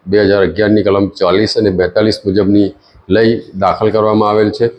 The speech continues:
આ ફરિયાદની હકીકત એવી છે કે ફરિયાદી શ્રી સુશીલકુમાર દિનેશભાઈ પટેલ નાઓએ તેઓ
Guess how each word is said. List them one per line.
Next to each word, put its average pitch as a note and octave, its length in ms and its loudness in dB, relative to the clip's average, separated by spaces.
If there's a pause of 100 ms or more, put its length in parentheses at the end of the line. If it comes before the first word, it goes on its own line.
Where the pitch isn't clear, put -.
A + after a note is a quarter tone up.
(260)
આ A2 100 0
ફરિયાદની G#2+ 680 0
હકીકત F#2+ 460 -4
એવી G2+ 320 0
છે A2 180 -2
કે F#2+ 260 -2 (360)
ફરિયાદી A#2 440 2
શ્રી A2+ 200 -2
સુશીલકુમાર G#2+ 680 -2
દિનેશભાઈ G2 480 0
પટેલ G2+ 400 0
નાઓએ G2 380 2 (500)
તેઓ A2+ 420 0